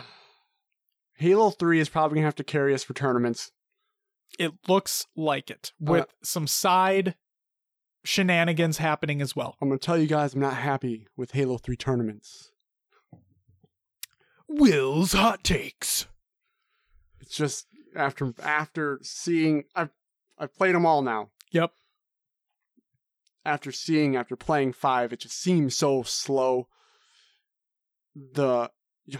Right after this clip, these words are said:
Speaker 1: I mean, you can, you can argue that it makes for better competitive settings because it's
Speaker 2: Sure.
Speaker 1: slow, methodical, but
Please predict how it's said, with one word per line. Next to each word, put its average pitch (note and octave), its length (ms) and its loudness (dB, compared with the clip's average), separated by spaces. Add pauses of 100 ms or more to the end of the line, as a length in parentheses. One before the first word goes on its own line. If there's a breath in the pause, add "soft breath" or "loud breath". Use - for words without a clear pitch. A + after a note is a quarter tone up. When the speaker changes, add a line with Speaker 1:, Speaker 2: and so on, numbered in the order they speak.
(360 loud breath)
Speaker 1:
I D#3 60 -2
mean, D3+ 160 4
you D#3 100 2
can, D3+ 240 0 (220)
you D#3 100 0
can C#3+ 100 0
argue D#3 360 2
that C3 160 0
it C3+ 60 2
makes D3 220 2
for C#3+ 140 -4
better C#3+ 500 0 (240)
competitive D3+ 560 0
settings C#3 460 0
because C3 280 -4
it's B2 180 -4
Speaker 2:
Sure. - 160 -4
Speaker 1:
slow, D#3 240 4
methodical, C3 840 0 (720)
but C3 220 -4